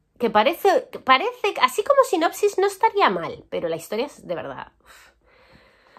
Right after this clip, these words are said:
muy oscura, muy oscura y muy triste, muy, muy desagradable incluso a veces, y poco entretenida y des-, descorazonadora, diría yo, descorazonadora, creo que es lo que mejor la describe,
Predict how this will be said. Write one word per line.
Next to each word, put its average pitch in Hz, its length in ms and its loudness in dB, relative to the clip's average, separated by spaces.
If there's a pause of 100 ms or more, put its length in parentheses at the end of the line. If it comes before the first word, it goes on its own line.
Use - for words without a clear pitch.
(320)
muy 240 240 6
oscura, 196 480 0
muy 262 200 8
oscura 254 440 2
y 247 40 4
muy 226 220 0
triste, 247 480 -2
muy, 220 460 2
muy 208 720 4 (920)
desagradable 196 800 0
incluso 226 400 -2
a 180 40 0
veces, 247 540 -4
y 208 40 -6
poco 208 200 -6
entretenida 240 1000 0
y 226 100 -4
des-, - 440 -8
descorazonadora, 202 1300 0
diría 147 340 -12
yo, 107 160 -14
descorazonadora, 180 1080 -8
creo 175 180 -10
que 180 80 -10
es 170 60 -12
lo 185 120 -4
que 180 80 -8
mejor 175 320 -4
la 180 100 -2
describe, 285 460 -4